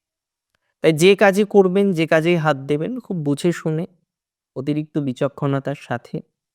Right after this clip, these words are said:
কাজে হাত দিন, সেই কাজটাকে কন্টিনিউ করার চেষ্টা করুন। নিজের যে পরিকল্পনাগুলো রয়েছে সেগুলো সকলের সাথে শেয়ার করার দরকার নেই।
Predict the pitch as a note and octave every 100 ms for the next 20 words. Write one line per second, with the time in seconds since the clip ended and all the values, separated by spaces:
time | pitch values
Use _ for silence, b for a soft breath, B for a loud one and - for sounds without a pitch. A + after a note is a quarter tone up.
0 | _ A#2 C#3 C3+ B2+ - - C#3 - _
1 | _ _ _ _ _ B2 C3 B2 - B2+
2 | C3+ A#2 A2+ C3 C3 C3 A#2+ A#2 - A2+
3 | - C3+ C#3+ C#3 C#3 _ _ _ _ _
4 | - D3 F3 A3+ A3 A3 A3+ F#3+ F#3+ G#3+
5 | G3 G3+ F#3+ F3+ F3+ F3+ E3 E3 - E3+
6 | E3 E3+ E3 - D3 D#3 D#3+ - D3+ D#3+
7 | - C3 B2+ C3 B2+ C3+ A2+ A2+ G#2+ G#2
8 | -